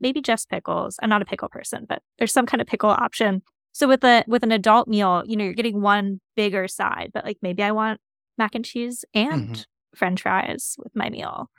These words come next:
Speaker 2: One of the things we talked about a few weeks back with Canada was how, like, you know, uh, Disney theme park food is good for theme park food. It's, like, really good
Speaker 1: Mm-hmm.
Speaker 2: for that, but it's not like, I mean,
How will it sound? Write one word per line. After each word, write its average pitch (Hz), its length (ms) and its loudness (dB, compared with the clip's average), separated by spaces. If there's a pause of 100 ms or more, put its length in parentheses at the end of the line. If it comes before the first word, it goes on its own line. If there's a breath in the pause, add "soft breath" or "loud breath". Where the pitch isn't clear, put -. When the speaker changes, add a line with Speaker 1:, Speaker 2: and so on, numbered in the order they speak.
(160)
Speaker 2:
One 165 380 0
of 170 60 2
the 170 100 2
things 143 240 -2
we 131 60 -2
talked - 260 -4
about 120 160 -2
a 117 60 -4
few 160 200 -2
weeks 131 200 0
back 117 340 -2
with 131 120 -14
Canada 139 520 -4 (240)
was 156 340 0
how, 113 220 -6
like, 107 240 -8 (500)
you 127 100 0
know, 110 200 0 (380)
uh, - 60 -4 (220)
Disney 139 320 -2
theme 127 220 0
park 139 220 -4
food 139 160 0
is 120 100 -2
good 110 240 -12
for 107 180 -10 (140)
theme 107 160 0
park 131 180 -6
food. 165 340 -6
It's, - 100 -16
like, 113 160 -14
really 233 160 2
good 214 140 0
Speaker 1:
Mm-hmm. - 20 2
Speaker 2:
for 190 100 0
that, 151 200 -2
but 147 100 0
it's 143 120 -6
not 151 220 0
like, 123 280 -8
I 160 40 -4
mean, 127 200 0